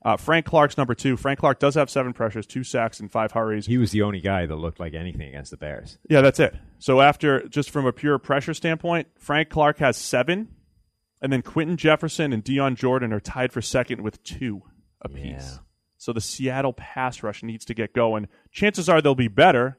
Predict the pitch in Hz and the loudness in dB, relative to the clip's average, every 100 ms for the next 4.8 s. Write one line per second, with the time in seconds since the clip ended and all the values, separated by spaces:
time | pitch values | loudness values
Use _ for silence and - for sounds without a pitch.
0 | _ - 123 123 117 143 131 131 123 123 | _ -6 -2 0 2 2 2 2 4 2
1 | 117 - _ _ _ 139 - 131 120 117 | -2 -8 _ _ _ -4 -2 2 2 4
2 | 117 117 110 _ _ _ 147 - 139 135 | 4 2 -2 _ _ _ 0 0 -2 -2
3 | - 110 120 127 123 120 113 - 113 117 | -2 -4 0 2 2 0 -2 -4 -2 0
4 | 117 113 113 113 110 107 107 | -2 -2 -4 -4 -6 -8 -8